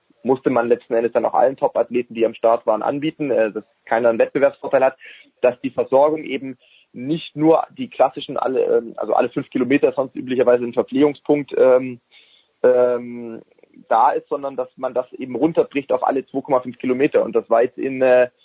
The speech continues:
in, äh, am Wochenende auch so. Also ich glaube, er hat bis Kilometer fünfzehn die, die klassischen Fünferabschnitte genommen und dann, ähm, ab Kilometer fünfzehn alle zwei Komma fünf Kilometer sich verpflegt mit Flüssigkeit und, ähm, ja, Kohlenhydraten, Elektrolyten.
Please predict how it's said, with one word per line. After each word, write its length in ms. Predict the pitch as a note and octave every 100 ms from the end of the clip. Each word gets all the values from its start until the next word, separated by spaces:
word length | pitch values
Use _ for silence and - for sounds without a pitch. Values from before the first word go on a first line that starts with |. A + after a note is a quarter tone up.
| _ - - _ _
in, 320 | - C#3+ C3 C3
äh, 220 | C3 B2
am 140 | C3
Wochenende 400 | B2+ - D#3 C3
auch 140 | - -
so. 240 | F#3 G3+ G3+
Also 140 | B2+ B2+
ich 80 |
glaube, 200 | - C3+
er 80 | C#3+
hat 140 | C3 -
bis 120 | C#3+
Kilometer 320 | - D3+ D3
fünfzehn 560 | C#3 E3+ E3+ - D#3 D3
die, 320 | C#3 C3+ B2+
die 140 | - C3
klassischen 400 | C#3 C#3 - C3
Fünferabschnitte 640 | E3 E3 D3+ - D#3+ E3
genommen 300 | D#3+ D#3 D3+
und 180 | C#3+ B2+
dann, 300 | B2 D3 D3+ -
ähm, 340 | C3+ C3 C3
ab 180 | - C3
Kilometer 360 | - C#3+ C#3 C3+
fünfzehn 420 | C#3+ C#3+ - C3
alle 240 | B2 C#3+ -
zwei 160 | C#3
Komma 180 | C#3 C#3
fünf 180 | C3 C3
Kilometer 480 | - D3+ C#3 B2+ B2+
sich 180 | C3 -
verpflegt 420 | B2 - C#3+ -
mit 100 | B2
Flüssigkeit 560 | C#3 C#3 C#3 C#3+ B2
und, 240 | - B2+ A#2
ähm, 560 | A#2+ A#2 A#2 A#2 A2 G#2
ja, 260 | G#2 A2+ - -
Kohlenhydraten, 540 | C#3 C3+ A2 A#2+ A#2
Elektrolyten. 580 | G#2+ - B2+ D3 F3+